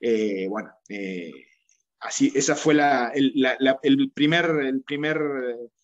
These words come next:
cu-, cuando rompí el hielo con Italia, digamos, así fue mi, mi primer, eh,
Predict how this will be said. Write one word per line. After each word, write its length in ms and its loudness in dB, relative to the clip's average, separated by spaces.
cu-, 240 -6
cuando 240 -2
rompí 320 -2
el 100 2
hielo 320 0
con 120 -4
Italia, 400 -6
digamos, 240 -16
así 200 -20
fue 160 -4
mi, 280 -4
mi 120 -6
primer, 500 -6
eh, 380 -8